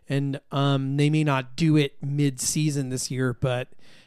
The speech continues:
you gotta think that they're gonna be looking to move one of those offensive pieces to pick up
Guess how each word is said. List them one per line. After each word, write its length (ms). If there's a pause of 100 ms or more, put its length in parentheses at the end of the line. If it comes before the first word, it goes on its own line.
(120)
you 120
gotta 240
think 280
that 200
they're 160
gonna 180
be 120
looking 380
to 80
move 320
one 200
of 140
those 380 (420)
offensive 500
pieces 380
to 120
pick 280
up 200